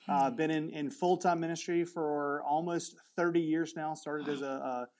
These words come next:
Speaker 1: youth intern for one
Speaker 2: Mm-hmm.
Speaker 1: year, where the church was gonna check me out and I was gonna check them out. Nineteen years later, I was still there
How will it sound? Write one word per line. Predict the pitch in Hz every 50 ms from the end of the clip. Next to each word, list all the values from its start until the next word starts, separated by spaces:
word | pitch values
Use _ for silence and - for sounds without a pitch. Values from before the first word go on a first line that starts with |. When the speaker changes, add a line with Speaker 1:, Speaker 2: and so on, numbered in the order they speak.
| _ _ _ _
Speaker 1:
youth | - 123 127 156 175 170 170 - -
intern | 170 156 160 175 185 175 - 180 180 180 180 180 185 180 185 170
for | - 165 156
one | - - 170 170 170
Speaker 2:
Mm-hmm. | 170
Speaker 1:
year, | 170 175 175 175 175 175 175 175 175 - - 143
where | 143 143
the | 139 135
church | - - 170 156 - -
was | 143
gonna | - 156 151
check | 135 - 165 - -
me | 165 160
out | 160 160 160
and | 151 143
I |
was | 147 151 147
gonna | 156 139 -
check | 170 160 - -
them | 156 151
out. | 151 156 151 147
Nineteen | 143 147 156 147 - 151 151
years | 147 151 143 -
later, | 156 147 147 151 143
I | 135
was | 123 -
still | - - 151 143 135
there | 139 143 156 175 170